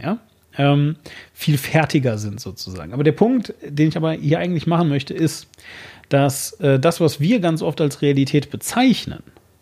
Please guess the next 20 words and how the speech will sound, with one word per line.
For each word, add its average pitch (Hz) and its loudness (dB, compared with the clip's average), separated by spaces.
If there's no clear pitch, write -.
ja, 180 -2
dass - -16
das 185 2
viel 185 2
mit 170 2
Intelligenz 143 -2
zu - -6
tun 165 0
hat, 147 0
weil 127 2
wir 214 2
uns 170 -2
die 143 0
Welt 151 4
gar 139 2
nicht 139 0
anders 135 0
erschließen 131 0
können 104 -8
als 113 -8